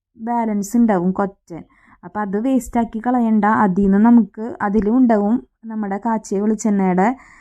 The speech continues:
ആ, ബാലൻസ്. അപ്പോൾ അതും കൂടി നമ്മൾ, ആ, ശരിക്കും അത് ഫിൽറ്റർ ചെയ്തെടുക്കണം. അപ്പോൾ ഞാനൊരു പൊട്ട ടവിൽ, പൊട്ടയല്ല ഒരു നല്ല ടവിലാണ്, ആ ടവിൽ എടുത്തിട്ടുണ്ട്. പക്ഷേ ഇതുകൊണ്ട് ഇനി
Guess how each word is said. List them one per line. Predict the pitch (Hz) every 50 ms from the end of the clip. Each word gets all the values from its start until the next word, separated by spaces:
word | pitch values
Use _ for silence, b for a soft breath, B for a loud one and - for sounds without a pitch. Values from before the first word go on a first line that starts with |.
| B B B B _ -
ആ, | - 185 190 180 - -
ബാലൻസ്. | 208 196 202 208 196 180 190 175 - -
അപ്പോൾ | 175 - - 208
അതും | 208 202 190 196 196 190 185
കൂടി | 202 190 190
നമ്മൾ, | 208 226 240 240 240 226 220 254 294 302 - _ _ _ _ _ _ _
ആ, | 196 202 208 202 - - 226 220
ശരിക്കും | - - 240 214 196 190 - 214
അത് | 202 208 226
ഫിൽറ്റർ | - - 262 233 208 190 - - 233 233
ചെയ്തെടുക്കണം. | 240 233 214 233 226 247 240 - - 220 180 - - _ _ _ _ _ _ _ -
അപ്പോൾ | 180 185 _ 185 185
ഞാനൊരു | 202 214 208 208 196 185 180 180 202 220 233 233 233 240 247 262 262 B B B _ _
പൊട്ട | - 240 233 - _ _ - 214
ടവിൽ, | 196 233 233 240 220 226 202 202
പൊട്ടയല്ല | - - 196 190 - _ - 208 240 254
ഒരു | 240 214 202
നല്ല | 220 240 240 240 233
ടവിലാണ്, | 196 185 220 220 220 220 220 214 208 196 160 b b b b b b b - - - - -
ആ | 196 185
ടവിൽ | 180 180 214 220 226 226 233 220 233
എടുത്തിട്ടുണ്ട്. | 247 247 247 226 185 202 208 202 185 165 165 b b b b b b b b _
പക്ഷേ | 220 202 196 - - 233 220
ഇതുകൊണ്ട് | 240 240 240 214 208 226 233 226 220 220 220
ഇനി | 233 240 254 254 247 240 240 240 247 254 254 - -